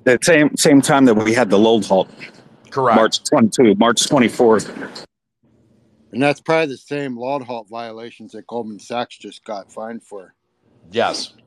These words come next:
Speaker 3: Because they
Speaker 2: So
Speaker 3: got, I don't know if people know, they got fined for, uh, mismarking, marking longs as shorts.
Speaker 2: Correct.
Speaker 3: Even though they went into the exchange.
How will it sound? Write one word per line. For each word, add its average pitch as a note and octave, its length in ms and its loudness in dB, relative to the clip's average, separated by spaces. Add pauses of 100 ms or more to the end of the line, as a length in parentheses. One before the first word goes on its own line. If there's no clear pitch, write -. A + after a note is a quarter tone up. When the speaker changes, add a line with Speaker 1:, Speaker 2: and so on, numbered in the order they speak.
(800)
Speaker 3:
Because B2+ 320 -8
they B2+ 100 -2
Speaker 2:
So C3+ 40 -2
Speaker 3:
got, A#2+ 280 -2
I B2 100 -2
don't B2 120 -4
know B2 140 -8
if - 180 -20
people C3 240 -10
know, A#2+ 160 -4
they B2 160 -6
got D3+ 260 -2
fined C#3+ 400 -6
for, A#2+ 560 -14
uh, G2+ 340 -20 (920)
mismarking, C#3+ 760 -6 (1600)
marking C3+ 560 -6 (160)
longs D3 580 -6 (140)
as B2+ 160 -12
shorts. - 1200 -14 (580)
Speaker 2:
Correct. G#2+ 320 0
Speaker 3:
Even C3+ 120 -8
though C3+ 80 -8
they B2 260 -14
went C3+ 240 -20
into C#3+ 240 -6
the B2+ 160 -6
exchange. A#2+ 800 -8